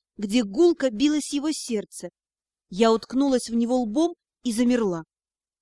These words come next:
Огурец и морковка. Ага. Вечером в алхимической лаборатории Аскани рассказал о своей проблеме лорду Ярби. Тот легко улыбнулся. «Ну, сейчас это просто.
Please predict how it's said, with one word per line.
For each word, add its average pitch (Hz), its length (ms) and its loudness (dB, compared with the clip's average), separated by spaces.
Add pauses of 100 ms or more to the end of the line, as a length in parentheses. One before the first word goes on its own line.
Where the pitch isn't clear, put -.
(220)
Огурец 262 520 0
и 226 40 -2
морковка. 202 640 -4 (320)
Ага. 208 360 -2 (840)
Вечером 208 520 0 (280)
в 208 80 -2
алхимической 262 640 0
лаборатории 247 720 -2 (240)
Аскани 302 580 -2
рассказал 254 600 0
о 233 80 -2
своей 247 340 -2
проблеме 302 540 0
лорду 302 320 0
Ярби. 185 480 -2 (500)
Тот 415 220 2
легко 285 380 0
улыбнулся. 190 600 -4 (460)
«Ну, 349 460 4
сейчас 370 420 2
это 311 180 0
просто. 185 480 -6